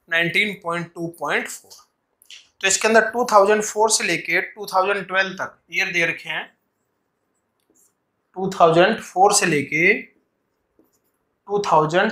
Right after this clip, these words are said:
ट्वेल्व तक। तो टू थाउजेंड फ़ाइव, टू थाउजेंड सिक्स, टू थाउजेंड सेवन, टू थाउजेंड एट, टू थाउजेंड नाइन, टू थाउजेंड टेन, टू थाउजेंड इलेवन and last is टू थाउजेंड ट्वेल्व।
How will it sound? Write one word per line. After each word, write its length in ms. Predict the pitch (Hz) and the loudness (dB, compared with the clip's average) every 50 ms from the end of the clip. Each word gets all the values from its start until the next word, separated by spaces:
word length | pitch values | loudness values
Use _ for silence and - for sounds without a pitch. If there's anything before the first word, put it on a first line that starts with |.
| - - | -2 0
ट्वेल्व 280 | 208 214 208 185 185 | 2 2 4 2 0
तक। 240 | - - - - - - _ _ _ _ _ _ _ _ _ _ _ _ _ _ _ _ _ _ _ - | -2 -8 -14 -20 -20 -20 _ _ _ _ _ _ _ _ _ _ _ _ _ _ _ _ _ _ _ -10
तो 60 | 147 | -10
टू 220 | 131 - - 180 | -6 -2 0 2
थाउजेंड 400 | 175 180 180 180 175 185 185 175 | 4 6 6 6 6 6 4 2
फ़ाइव, 520 | 180 - - - 156 160 180 190 196 190 - | 0 -2 0 0 2 4 4 2 0 -2 -6
टू 160 | - 180 180 175 - | -10 -10 -10 -6 -4
थाउजेंड 340 | 170 165 160 170 165 160 147 | -2 -2 0 0 -2 -2 -2
सिक्स, 540 | - - - 185 202 208 - - - - - | -4 -4 -2 -4 -4 -4 -4 -6 -6 -8 -10
टू 140 | 180 180 170 - 165 | -12 -12 -10 -6 -6
थाउजेंड 320 | 160 147 160 165 156 151 | -6 -4 -4 -6 -6 -6
सेवन, 540 | 147 - - 156 160 165 175 196 208 214 208 196 - _ _ _ _ _ _ _ _ _ _ _ _ _ _ _ | -6 -6 -4 -4 -4 -2 0 0 -2 -2 -4 -8 -14 _ _ _ _ _ _ _ _ _ _ _ _ _ _ _
टू 100 | - 175 170 - 170 | -8 -8 -6 -4 -2
थाउजेंड 400 | 165 156 156 160 147 143 139 - - | 0 0 2 2 2 0 -2 -4 -4
एट, 380 | 160 165 180 202 202 202 - - - | 0 2 2 2 2 0 -6 -14 -16
टू 100 | 185 175 | -16 -16
थाउजेंड 440 | - - 160 151 151 160 151 147 143 139 143 | -8 -6 -6 -4 -4 -4 -4 -4 -6 -4 -2
नाइन, 420 | 147 156 175 196 214 226 233 226 233 - _ _ _ _ _ _ _ _ _ _ _ _ _ _ _ _ _ _ _ - | -2 0 0 0 0 -2 -4 -6 -12 -16 _ _ _ _ _ _ _ _ _ _ _ _ _ _ _ _ _ _ _ -8
टू 140 | 170 175 170 170 | -6 -6 -2 0
थाउजेंड 380 | 165 156 151 156 147 147 139 139 | 2 2 2 2 0 0 -2 -4
टेन, 400 | - 165 175 190 208 220 220 208 | -2 -2 0 0 0 0 -2 -4
टू 220 | 196 - 185 180 180 - - | -8 -10 -10 -10 -10 -6 -4
थाउजेंड 320 | 165 151 151 156 147 143 139 | -4 -4 -2 -4 -6 -6 -8
इलेवन 580 | 143 147 147 147 156 156 170 190 208 214 214 | -10 -4 -2 0 0 2 2 0 0 -2 -4
and 240 | - - 165 156 151 | -6 -8 -8 -4 0
last 360 | 151 151 156 156 - - - | 2 2 2 2 -2 -6 -8
is 180 | 165 170 180 175 - - | -10 -12 -14 -16 -18 -20
टू 120 | 170 165 - | -20 -20 -16
थाउजेंड 500 | - 151 139 131 131 165 190 190 190 - | -12 -12 -12 -10 -10 -10 -10 -10 -10 -8
ट्वेल्व। 240 | 180 170 135 - | -8 -8 -8 -8